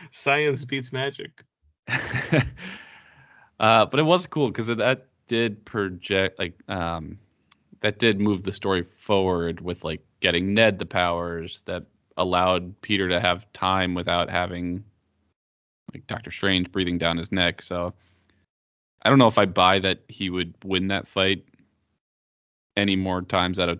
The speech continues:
Speaker 2: like, out of ten times. I think he's only winning that fight one time.
Speaker 1: I think it's just the, uh, he underestimated him, and that's what
Speaker 2: Yeah.
Speaker 1: ended up costing him that. But again, it goes back to his arrogance. <laughs>
Speaker 2: Right.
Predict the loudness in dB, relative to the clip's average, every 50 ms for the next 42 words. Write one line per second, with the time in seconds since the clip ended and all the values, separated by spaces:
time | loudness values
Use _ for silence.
0 | -6 -10 -10 -8 -2 -2 -2 -2 0 0 -2 -2 0 0 0 0 0 0 -4 -6
1 | -6 -8 -10 -8 -6 -4 -4 -2 -2 -2 -2 -2 -2 -2 -4 -2 -2 -4 -4 -4
2 | -4 -4 -4 -2 0 0 0 0 -2 -4 -6 _ _ _ _ _ _ _ _ -4
3 | -4 -2 -2 0 2 2 0 2 0 -4 -4 -2 -2 0 0 0 0 -4 -8 -8
4 | -4 -4 -4 -2 -2 0 2 2 2 2 0 -2 -4 -6 -6 -8 -8 -8 -8 -8
5 | -10 -10 -10 -10 -14 -14 -14 -16 -18 _ _ -8 -6 -4 -4 -4 -4 -4 -2 0
6 | 0 0 0 -2 -2 -4 -6 -6 -8 -10 -20 _ -6 -2 -2 -2 -2 -4 -6 -8
7 | -8 -8 -8 -8 -8 -10 -4 4 6 6 8 8 6 6 6 2 -2 -2 2 2
8 | 2 4 6 4 4 4 2 0 0 2 2 4 4 4 2 0 -4 -6 -8 -10
9 | -10 -12 -14 -10 0 4 4 4 4 2